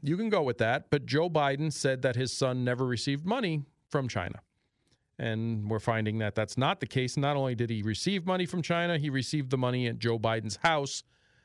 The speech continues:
where there are reports that Joe Biden was charging his son fifty thousand dollars a month to live. So those are your two ends of the spectrum that are just coming out now.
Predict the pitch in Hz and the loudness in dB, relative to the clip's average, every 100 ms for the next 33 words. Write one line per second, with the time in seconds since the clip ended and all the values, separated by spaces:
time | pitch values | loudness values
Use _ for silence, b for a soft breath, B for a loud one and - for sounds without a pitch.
0 | b b b b 160 185 185 202 208 202 | b b b b -2 0 2 2 2 0
1 | - 165 170 175 - 156 147 - 92 80 | 0 0 0 -2 0 0 0 -6 -20 -10
2 | - 160 151 151 151 143 - - 147 131 | -2 0 2 0 0 -2 -2 0 0 0
3 | 131 131 - 139 127 - 151 151 139 135 | -2 -2 -2 -2 0 -2 -2 0 0 0
4 | 113 123 123 131 104 110 190 156 - 117 | 0 0 0 0 0 0 0 -2 -2 2
5 | 214 95 - _ _ _ _ _ _ _ | 0 -2 -10 _ _ _ _ _ _ _
6 | _ _ _ _ _ _ _ _ _ _ | _ _ _ _ _ _ _ _ _ _
7 | 135 - 165 147 208 220 208 208 165 - | -4 0 2 2 0 0 0 0 0 0
8 | 208 190 185 156 139 - 135 123 - 151 | 2 2 0 0 -2 2 2 2 0 -2
9 | 175 - _ _ _ _ _ _ _ _ | -2 -10 _ _ _ _ _ _ _ _
10 | _ _ _ _ _ - 151 143 135 123 | _ _ _ _ _ -4 0 2 2 0
11 | 113 135 - 160 151 127 123 - 113 104 | 0 -2 -2 -2 0 2 0 0 0 2
12 | 104 147 | 0 -2